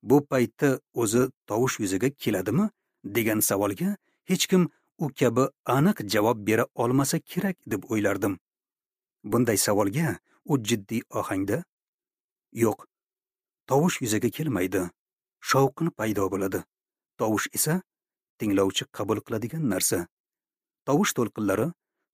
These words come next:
tovushga aylanishi uchun ular tinglanishi kerak. Kunda yoki qoyaga uriladigan tovush to'lqinlari o'zicha hech narsani anglatmaydi", deb javob berardi.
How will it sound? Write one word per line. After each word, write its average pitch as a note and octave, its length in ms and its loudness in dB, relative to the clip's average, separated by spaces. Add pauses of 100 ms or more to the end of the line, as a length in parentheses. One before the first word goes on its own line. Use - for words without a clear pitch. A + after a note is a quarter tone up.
tovushga C#3+ 400 2
aylanishi A2 480 0
uchun D#3+ 240 2 (200)
ular A2 260 -2 (160)
tinglanishi A2+ 540 -2
kerak. F#2 280 -4 (680)
Kunda G#2+ 340 2 (480)
yoki B2+ 300 2
qoyaga A#2+ 420 0
uriladigan A#2 520 2 (180)
tovush A2+ 320 -2
to'lqinlari G2+ 580 -2 (420)
o'zicha B2 300 2
hech D3 280 -6
narsani G#2 460 0
anglatmaydi", F#2+ 680 -4 (440)
deb G2 220 -2 (160)
javob F#2+ 380 -2
berardi. F#2 440 -4